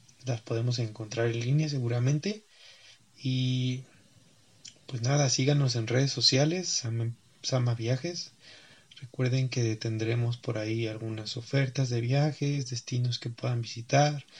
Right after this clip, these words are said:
Estaremos dando, pues, opciones nuevas, ¿no?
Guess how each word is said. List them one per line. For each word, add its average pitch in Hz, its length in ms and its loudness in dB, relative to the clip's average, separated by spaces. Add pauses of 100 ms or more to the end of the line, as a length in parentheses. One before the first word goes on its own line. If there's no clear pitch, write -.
(440)
Estaremos 127 520 4
dando, 127 580 2
pues, 113 240 -8
opciones 131 420 2
nuevas, 123 320 4
¿no? 139 320 -2